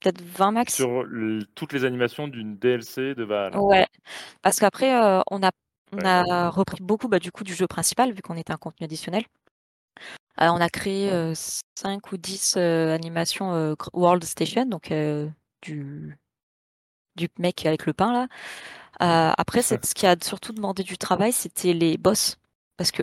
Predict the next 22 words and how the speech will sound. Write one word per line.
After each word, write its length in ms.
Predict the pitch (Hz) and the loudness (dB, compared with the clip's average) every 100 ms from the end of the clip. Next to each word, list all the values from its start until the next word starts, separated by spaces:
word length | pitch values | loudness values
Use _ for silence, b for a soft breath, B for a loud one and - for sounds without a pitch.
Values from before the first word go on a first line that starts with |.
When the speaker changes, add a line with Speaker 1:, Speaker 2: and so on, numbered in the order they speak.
| - | 0
Speaker 1:
eux, 80 | 202 | 2
par 180 | 180 - | 2 0
contre, 240 | 214 - | -4 -2
on 40 | |
les 120 | 170 165 | 0 2
a 140 | 160 | 2
fait, 280 | - 190 190 | 4 4 4
euh, 200 | 170 165 | 4 2
cent 180 | - 180 | 0 -4
pour 160 | 190 | -2
cent. 140 | - 190 _ _ _ _ _ _ _ _ _ _ | -4 -6 _ _ _ _ _ _ _ _ _ _
Speaker 2:
Bah 100 | 95 98 | -2 -2
oui. 80 | 160 | -2
Speaker 1:
Et 40 | |
là, 1000 | 156 185 214 202 185 180 175 165 156 151 | 2 4 6 6 4 2 0 0 -2 -6
euh, 20 | 175 | -6
là, 160 | 185 | -2
il 40 | 185 | -2
y 40 | |
avait 140 | 170 | -4
du 120 | 165 170 | -8 -4
taf. 460 | 190 - - - | -2 -2 -8 -20